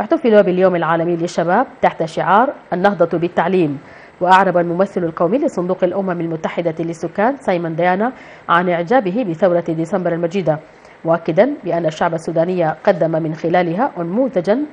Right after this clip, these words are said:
مشرفاً في الفداء والتضحية، ووصف الشعارات التي حملتها الثورة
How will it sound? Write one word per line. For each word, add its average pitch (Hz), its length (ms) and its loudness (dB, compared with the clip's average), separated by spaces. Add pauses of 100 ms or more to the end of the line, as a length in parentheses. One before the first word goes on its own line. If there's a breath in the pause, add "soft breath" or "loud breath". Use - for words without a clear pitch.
(160)
مشرفاً 165 680 -4
في 294 100 -8
الفداء 175 400 -2
والتضحية، 165 600 -2 (520 loud breath)
ووصف 165 460 2
الشعارات 170 520 0
التي 170 280 -2
حملتها 170 400 -4
الثورة 190 480 0